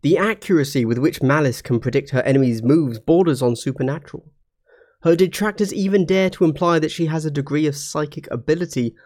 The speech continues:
a slur dangerous to utter, for all such powers are forbidden in Cumorah. Drukhari suppress their race's innate psychic talents for fear of permitting the warp's denizens, uh, access to their city.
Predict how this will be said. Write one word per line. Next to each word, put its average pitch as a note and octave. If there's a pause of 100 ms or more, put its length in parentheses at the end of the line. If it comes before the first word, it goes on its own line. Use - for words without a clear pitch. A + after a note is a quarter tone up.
(200)
a D#3
slur G3
dangerous D#3+
to -
utter, - (280)
for -
all G3
such -
powers C#3+
are B2
forbidden C#3 (140)
in A#2+
Cumorah. B2 (840)
Drukhari F#3+
suppress G3
their C3
race's C#3
innate C3+
psychic -
talents C3+
for -
fear D#3
of C3
permitting C#3
the C3
warp's B2+
denizens, B2 (140)
uh, B2 (160)
access C3+
to -
their A#2+
city. C#3+